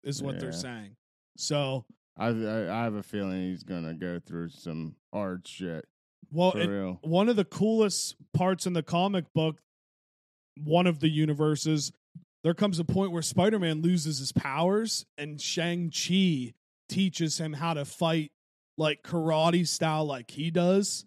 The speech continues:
Speaker 2: Mm-hmm.
Speaker 1: That'd be a cool spin to see that.
Speaker 2: Yeah. Dude, I, uh, dude, and honestly, like, with the Andrew Garfield and Tom Holland Spider-Man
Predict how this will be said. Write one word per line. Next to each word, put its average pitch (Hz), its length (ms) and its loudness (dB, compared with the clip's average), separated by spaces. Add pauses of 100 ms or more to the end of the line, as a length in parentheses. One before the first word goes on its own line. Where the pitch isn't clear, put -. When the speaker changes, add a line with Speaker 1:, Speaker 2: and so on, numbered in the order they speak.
Speaker 2:
Mm-hmm. 135 440 0
Speaker 1:
That'd 156 80 2
be 240 100 4
a 196 60 4
cool 190 220 4
spin 165 360 2
to 156 80 -4
see 160 240 0
that. 147 360 -4
Speaker 2:
Yeah. 107 440 2 (480)
Dude, 107 400 0
I, 98 280 -6 (140)
uh, 82 200 -8 (540)
dude, 147 220 8
and 160 180 6
honestly, 151 680 2
like, 120 500 0 (1500)
with 127 420 0
the - 140 -6
Andrew 104 440 -6
Garfield 98 680 -4
and 80 140 -4
Tom 90 340 -4
Holland 95 440 -4
Spider-Man 95 960 -8